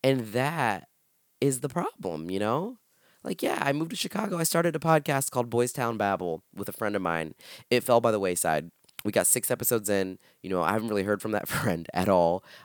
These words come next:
Um, I hope you're doing okay. Maybe I need to check in. But it just didn't work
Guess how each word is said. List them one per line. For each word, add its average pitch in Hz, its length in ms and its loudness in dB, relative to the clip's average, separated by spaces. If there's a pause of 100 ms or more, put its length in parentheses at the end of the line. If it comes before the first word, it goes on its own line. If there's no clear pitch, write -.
Um, 92 160 -2
I 90 40 0
hope 147 160 -2 (120)
you're 90 80 -4
doing 95 240 2
okay. 73 480 -6
Maybe 123 180 -6
I 120 40 -2
need 87 140 -4
to 78 40 -4
check 76 240 -6
in. 73 260 -8 (340)
But - 120 0
it 151 80 -4
just 175 140 -2
didn't 180 160 2
work 160 420 -4